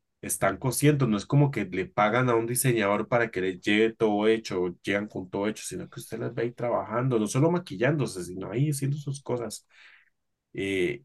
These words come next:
y el formato del programa en sí me gusta, entonces me gustaría como que Drácula tuviese un puesto más alto.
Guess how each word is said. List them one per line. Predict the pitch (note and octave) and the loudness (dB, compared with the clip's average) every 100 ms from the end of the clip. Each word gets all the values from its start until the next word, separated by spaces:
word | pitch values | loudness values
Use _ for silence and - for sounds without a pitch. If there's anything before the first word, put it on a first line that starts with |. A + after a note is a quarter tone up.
| _ | _
y | A#2+ A2+ G#2+ | -2 2 4
el | G2+ | 2
formato | G2 G#2+ G2 G2+ A#2+ | 0 0 2 2 2
del | A2+ | 0
programa | G#2 G2 G2+ | 2 2 2
en | G#2 | 0
sí | - G#2 | 0 0
me | G2 | 0
gusta, | G2 G#2+ - - F#2+ - | -2 -4 -4 0 0 -2
entonces | F2 F2+ - F2 E2+ - F2+ F2 E2 - - - _ _ - | -8 -12 -6 -4 -4 -4 -2 -2 -2 -4 -6 -6 _ _ -6
me | G2+ | -4
gustaría | F#2+ F#2+ - E2 F2 | -2 -4 0 2 2
como | - G2+ | 0 -6
que | G2+ F2+ | -2 0
Drácula | F2 F2 F2 | 2 0 -2
tuviese | - F2 - | 0 0 0
un | F#2 | -6
puesto | - F2+ - | -6 -6 -4
más | F2 E2+ | -6 -4
alto. | A2+ A#2+ - C3+ | -4 -6 -6 -8